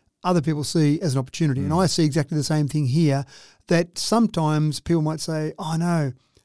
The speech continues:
Speaker 1: this climate change thing is a problem," or "The new economy, the new renewable economy is a problem." But what I think about here in particular is that gives us an incredible opportunity. We are in a renewable energy zone.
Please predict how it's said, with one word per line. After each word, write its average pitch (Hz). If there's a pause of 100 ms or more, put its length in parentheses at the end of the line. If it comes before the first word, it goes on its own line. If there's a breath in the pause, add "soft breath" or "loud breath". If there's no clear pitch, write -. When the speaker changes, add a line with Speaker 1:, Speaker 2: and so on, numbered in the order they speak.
(180)
Speaker 1:
this -
climate 202
change 143
thing 160
is 139
a 147
problem," 156 (420 soft breath)
or 170
"The 165
new 220
economy, 185
the 147
new 202
renewable 185
economy 175
is 143
a 143
problem." 156 (380 soft breath)
But 220
what 220
I 208
think 233
about 170
here 202
in 156
particular 156
is 147 (360 soft breath)
that 202
gives 170
us 165
an 180
incredible 156
opportunity. 160
We 190
are 208
in 175
a 151
renewable 147
energy 139
zone. 135